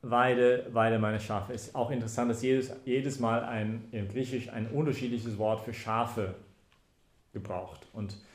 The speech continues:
manche deuten das dann so ein bisschen, okay, die ganze Herde, nicht nur die Mutterschafe, sondern die Ki-, Babys auch und die Erwachsenen. Und nicht, also er ist jetzt in seinem Petrusamt, ähm, bestätigt worden. Gerade in diesem Moment, wo er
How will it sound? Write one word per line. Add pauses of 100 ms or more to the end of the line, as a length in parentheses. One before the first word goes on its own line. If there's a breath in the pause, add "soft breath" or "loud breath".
(380 loud breath)
manche
deuten
das
dann
so
ein
bisschen,
okay,
die
ganze
Herde,
nicht
nur
die
Mutterschafe,
sondern
die
Ki-,
Babys
auch
und
die
Erwachsenen.
Und (240 loud breath)
nicht,
also
er
ist
jetzt (300 loud breath)
in
seinem
Petrusamt, (140)
ähm,
bestätigt
worden. (1120)
Gerade
in
diesem
Moment,
wo
er